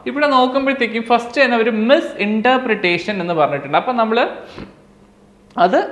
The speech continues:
കാൽ-, ഇത് ചെയ്യുക. നമ്മൾ ഈ പെർസെപ്ഷനിലേക്ക് പോയി കഴിഞ്ഞാൽ ചിലപ്പോൾ നമ്മൾ എന്ത് ചെയ്യും?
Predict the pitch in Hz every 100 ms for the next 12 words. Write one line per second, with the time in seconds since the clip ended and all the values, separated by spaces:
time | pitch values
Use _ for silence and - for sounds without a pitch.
0 | - - 180 175 185 185 151 139 - 220
1 | 262 254 233 233 240 285 277 294 277 277
2 | 269 247 240 240 226 233 247 240 196 214
3 | 208 185 196 180 160 120